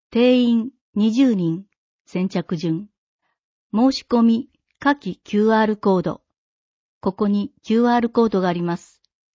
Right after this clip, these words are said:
期間、十二月十五日月曜から二十六日金曜。お問い合わせ、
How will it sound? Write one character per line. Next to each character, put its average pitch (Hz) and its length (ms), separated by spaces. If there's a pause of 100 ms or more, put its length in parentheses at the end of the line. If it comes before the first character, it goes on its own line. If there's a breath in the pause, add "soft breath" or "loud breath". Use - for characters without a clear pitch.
(720)
期 - 140
間、 202 360 (600)
十 233 200
二 285 160
月 262 300
十 254 240
五 226 120
日 202 500
月 190 300
曜 226 220
か 175 140
ら 165 220 (340)
二 269 180
十 247 260
六 185 240
日 196 440 (100)
金 220 240
曜。 190 340 (1160)
お 202 100
問 226 240
い 220 80
合 208 80
わ 202 100
せ、 - 320